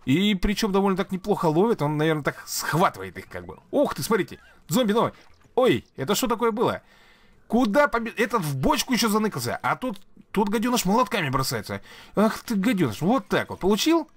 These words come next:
А? Получил? А этого-то... Ага. <laughs>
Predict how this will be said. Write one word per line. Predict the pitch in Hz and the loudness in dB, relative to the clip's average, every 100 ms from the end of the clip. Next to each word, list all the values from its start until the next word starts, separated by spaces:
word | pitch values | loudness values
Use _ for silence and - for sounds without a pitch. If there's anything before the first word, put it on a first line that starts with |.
| - | -2
А? | 190 285 226 | 0 0 0
Получил? | 175 208 - 311 320 | 0 0 2 2 2
А | - | 0
этого-то... | 156 208 190 190 196 | -2 0 0 0 -2
Ага. | - 117 110 151 180 175 139 - | 0 0 2 0 2 0 -2 -4
<laughs> | 156 135 135 117 101 | -8 -6 -6 -6 -8